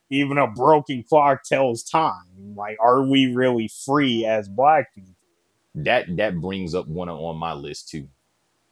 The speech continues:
Speaker 2: I guess that is kinda wannabe pro-black, is, like, when, <laughs> when,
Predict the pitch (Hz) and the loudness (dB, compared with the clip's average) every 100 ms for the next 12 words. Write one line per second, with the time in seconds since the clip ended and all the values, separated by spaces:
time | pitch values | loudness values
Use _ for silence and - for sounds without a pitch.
0 | _ _ _ _ 202 185 175 - 143 135 | _ _ _ _ -2 2 0 4 2 4
1 | 139 - - 135 101 92 131 120 120 - | 0 0 -6 -6 -4 -4 -4 -2 -4 -2
2 | 127 110 120 131 - _ _ _ _ _ | -2 0 -2 -2 -6 _ _ _ _ _
3 | _ 98 95 76 98 98 80 - _ _ | _ -8 -8 -6 -4 -4 -4 -14 _ _
4 | _ - 92 113 107 98 87 _ - 101 | _ -8 -4 -2 -4 -6 -12 _ -8 -8
5 | - 151 - _ _ _ _ _ _ - | -4 -4 -4 _ _ _ _ _ _ -6
6 | 110 120 113 | -2 0 -2